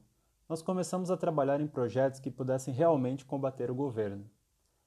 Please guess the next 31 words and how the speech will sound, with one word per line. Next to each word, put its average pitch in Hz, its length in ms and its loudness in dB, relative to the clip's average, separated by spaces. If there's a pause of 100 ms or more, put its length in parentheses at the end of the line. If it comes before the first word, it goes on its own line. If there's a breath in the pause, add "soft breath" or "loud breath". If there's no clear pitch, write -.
(240)
Mas 175 160 0
era 196 140 4
muito 202 220 -2
difícil 180 500 0
nos 127 140 -2
organizarmos 123 720 0
com 127 160 -8
todo 131 200 -4
aquele 139 260 -4
controle. 110 680 -2 (480)
Éramos 113 360 2
vigiados, 113 720 2
com 110 160 -12
toque 113 280 -4
de 110 100 -8
recolher. 107 720 -4 (520)
E 135 40 -4
pra 151 160 0
piorar 151 460 4
ainda, 151 340 2
tinha 160 220 -4
os 143 80 -2
barulhos 135 420 0
tão 175 240 -2
altos 135 360 0
e 135 40 -4
caóticos 120 600 2
no 117 100 -4
meio 113 220 -2
das 107 160 -4
ruas, 139 440 -2